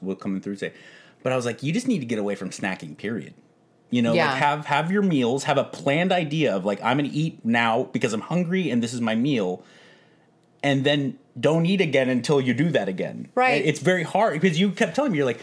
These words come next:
Speaker 1: "You don't understand. I'm a person who needs to, to forage and snack. I just need a little something to eat.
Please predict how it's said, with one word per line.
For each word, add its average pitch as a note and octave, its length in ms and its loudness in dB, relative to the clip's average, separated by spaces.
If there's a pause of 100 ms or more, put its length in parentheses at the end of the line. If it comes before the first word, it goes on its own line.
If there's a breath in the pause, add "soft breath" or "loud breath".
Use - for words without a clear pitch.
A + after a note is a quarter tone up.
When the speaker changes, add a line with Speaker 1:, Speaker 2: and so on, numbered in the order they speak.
(160 loud breath)
Speaker 1:
"You D3+ 120 0
don't F3+ 180 4
understand. E3 420 0
I'm B2 160 2
a C3+ 80 2
person C3 320 -2
who C3 100 0
needs A2+ 340 0
to, G#2 360 -2 (140)
to A#2 120 -4
forage G#2 480 0
and G2+ 100 -2
snack. F#2+ 400 -2
I A#2 80 0
just B2+ 160 -2
need B2+ 160 2
a A#2 40 2
little A2+ 260 0
something G#2+ 260 -4
to A2+ 40 -4
eat. A#2 200 -4